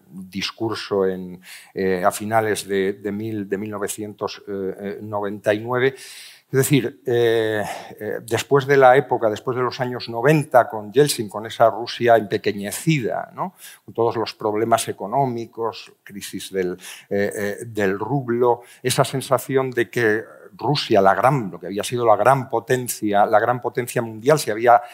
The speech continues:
quedado relegada casi a una potencia, eh, regional, ¿no? Eh, eh, probablemente la, aquellos, en oca-, en aquellos años, eh, noventa, la actitud de algunos de los países europeos o de la,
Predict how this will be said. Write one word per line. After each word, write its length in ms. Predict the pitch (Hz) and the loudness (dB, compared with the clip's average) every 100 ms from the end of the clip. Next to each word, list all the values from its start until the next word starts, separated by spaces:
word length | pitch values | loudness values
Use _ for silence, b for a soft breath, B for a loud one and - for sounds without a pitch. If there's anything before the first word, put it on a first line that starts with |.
| B | B
quedado 320 | 113 120 127 | 4 4 4
relegada 640 | 120 120 107 107 143 120 95 | 2 0 0 4 6 6 2
casi 300 | 117 - 113 | -4 -4 -4
a 40 | |
una 320 | 110 117 110 | -2 0 -2
potencia, 1040 | - _ - 101 - 127 120 110 107 92 - | -2 _ -4 -2 0 0 -2 2 4 4 0
eh, 320 | 98 92 73 - | -6 -6 -8 -12
regional, 1000 | 113 113 104 - 113 107 117 139 143 123 | -10 -2 -2 -2 -4 -2 4 4 2 -4
¿no? 160 | 117 170 B B B B B B - | -10 -14 B B B B B B 6
Eh, 1200 | 135 131 127 120 120 120 113 110 107 107 101 104 - | 8 8 6 4 2 2 0 -4 -8 -10 -12 -14 -12
eh, 220 | 107 110 113 _ | -10 -10 -16 _
probablemente 840 | 117 117 156 156 160 156 147 165 | 2 4 6 4 0 -6 -2 2
la, 440 | 156 127 113 92 - - - | 6 8 8 4 0 -16 -20
aquellos, 640 | - 131 120 120 110 - | -2 0 2 -2 -2 -10
en 140 | 113 101 | -12 -10
oca-, 220 | 101 123 | -2 -2
en 100 | 110 | 0
aquellos 320 | 107 120 113 | -2 -4 -4
años, 420 | 127 123 113 - - | -6 -4 -6 -8 -8
eh, 240 | 110 104 107 | -4 -4 -6
noventa, 600 | 107 110 139 139 139 147 | -2 4 4 4 4 6
la 140 | 127 | 8
actitud 640 | 117 - 104 - 156 151 107 | 4 0 -12 -4 -2 -2 -2
de 260 | 101 90 - | -4 -4 -10
algunos 300 | - 90 95 | -20 -20 -12
de 80 | 95 | -10
los 140 | 92 | -4
países 300 | - 101 104 | -2 -2 -6
europeos 540 | 107 104 95 151 156 - | -6 -6 0 2 2 0
o 40 | 117 | -4
de 120 | 104 | 4
la, 180 | 104 | 4